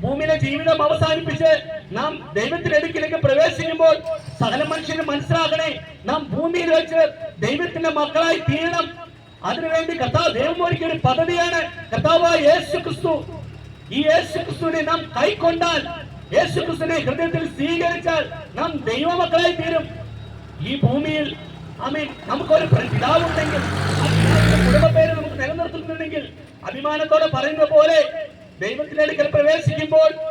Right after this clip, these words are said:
കർത്താവായ യേശു ക്രിസ്തു മാത്രം നമുക്കൊരുക്കിയ ഒരു വലിയ ശ്രേഷ്ഠതയാണ് നാം ദൈവമക്കൾ എന്നുള്ളത്.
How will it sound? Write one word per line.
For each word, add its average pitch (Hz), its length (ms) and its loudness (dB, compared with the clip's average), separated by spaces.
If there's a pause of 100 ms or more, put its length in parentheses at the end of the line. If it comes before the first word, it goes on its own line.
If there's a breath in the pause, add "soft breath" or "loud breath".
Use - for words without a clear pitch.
(200)
കർത്താവായ 302 500 4
യേശു 320 300 4
ക്രിസ്തു 330 280 0
മാത്രം 320 460 0 (240)
നമുക്കൊരുക്കിയ 311 960 -2 (140)
ഒരു 285 100 -4
വലിയ 302 360 2 (120)
ശ്രേഷ്ഠതയാണ് 330 1040 2 (200)
നാം 311 320 -6
ദൈവമക്കൾ 320 680 2
എന്നുള്ളത്. 330 760 0